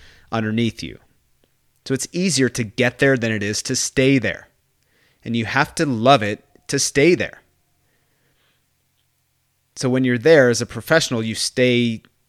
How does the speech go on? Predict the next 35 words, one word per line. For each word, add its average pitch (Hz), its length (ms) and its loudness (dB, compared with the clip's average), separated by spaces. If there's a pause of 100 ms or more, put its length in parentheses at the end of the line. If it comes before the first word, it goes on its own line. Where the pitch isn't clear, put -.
(400)
you 123 140 -8
know, 113 80 -4
you 110 160 -6
have 120 180 -4
this 117 180 -6
need 131 280 0
to 113 100 -8
stay 117 400 -2
in 110 80 -4
the 110 80 -4
mix, - 480 -6 (460)
and 113 100 -6
it 117 60 -6
becomes 120 300 -4
about 117 200 -2
a 117 80 -4
job 107 580 -4 (680)
and 113 120 -6
your 117 120 -4
family 120 520 -4
potentially 110 580 -8
losing 120 420 -4
the 101 60 -8
security 110 640 -4
of, 92 240 -12
of 98 340 -12
your 120 560 0 (880)
income 127 500 -2 (320)
coming 104 260 -6
in, 80 260 -12 (920)
or 117 60 -6
you 123 180 0
lose 143 400 2
the - 100 -2
foundation 120 720 -2